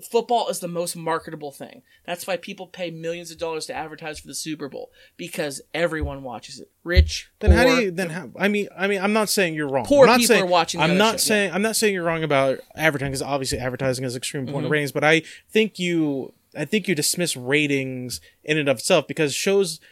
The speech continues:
Speaker 2: because shows that are on, like, H B O, H B O doesn't have really advertisements except for other H B O shows.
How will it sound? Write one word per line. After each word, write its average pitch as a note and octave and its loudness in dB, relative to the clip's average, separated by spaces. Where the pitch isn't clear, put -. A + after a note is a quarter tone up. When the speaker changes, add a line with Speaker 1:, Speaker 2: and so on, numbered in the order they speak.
Speaker 2:
because E3+ 0
shows A3+ 4
that G#3 2
are G3 2
on, F#3+ 0
like, F#3+ -2
H F3+ -2
B D#3+ 2
O, A#2+ -2
H G3+ 0
B F3 2
O C3 8
doesn't E3 2
have D3+ 0
really C3+ 0
advertisements C3 0
except - -2
for - -6
other C#3+ -2
H C3+ -8
B C3 -4
O B2 -2
shows. D#3+ 2